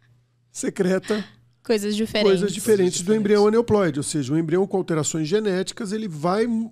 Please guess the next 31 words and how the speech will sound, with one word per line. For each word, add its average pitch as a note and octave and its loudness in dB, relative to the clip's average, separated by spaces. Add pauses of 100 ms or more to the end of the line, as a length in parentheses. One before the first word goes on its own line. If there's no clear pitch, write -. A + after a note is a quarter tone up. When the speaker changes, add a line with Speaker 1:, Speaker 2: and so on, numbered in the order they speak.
(120)
Speaker 1:
ele F3 -4
tem A3+ -4
um C4 0
metabolismo G#3+ 0
diferente G#3+ -2
do A#3+ -6
embrião G#3 -2 (320)
sem A#3 -2
alteração E3+ -2
genética E3 -2
ou F3+ 4
com G3+ -6
menos G#3+ 2
alteração F3 -2
genética. D#3 -6
Speaker 2:
Uhum. F#3+ -4 (260)
Speaker 1:
Por B3 -6
quê? E3+ 0
Porque - -10
o D#3+ 0
embrião, E3+ 2
ele G3 -4
naturalmente, F#3+ 0
ele G#3+ -4
é D#3+ -2
um F3+ -2
mosaico. G3+ -6
Naturalmente G3 -4
isso C#3 -12
acontece. C3+ -10
Speaker 2:
A D#3 -4